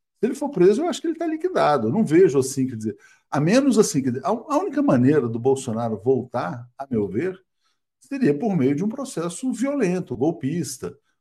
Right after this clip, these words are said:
uma insurreição armada, uma coisa desse tipo. Ele preso, ele não sai da cadeia, né?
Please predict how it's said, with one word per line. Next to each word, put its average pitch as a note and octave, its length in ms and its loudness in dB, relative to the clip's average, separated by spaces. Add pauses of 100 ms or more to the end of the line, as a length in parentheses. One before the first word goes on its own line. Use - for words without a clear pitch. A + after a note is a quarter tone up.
uma B2 140 0
insurreição C3 680 0
armada, C3 680 0
uma A#2+ 220 0
coisa C#3 260 -2
desse F3+ 240 -6
tipo. D#3 260 -8 (640)
Ele C4+ 320 2
preso, F3+ 560 2
ele F#3+ 120 2
não D#4 120 0
sai D#4+ 300 0
da B3+ 100 0
cadeia, F#2+ 540 -2 (100)
né? D3 300 -2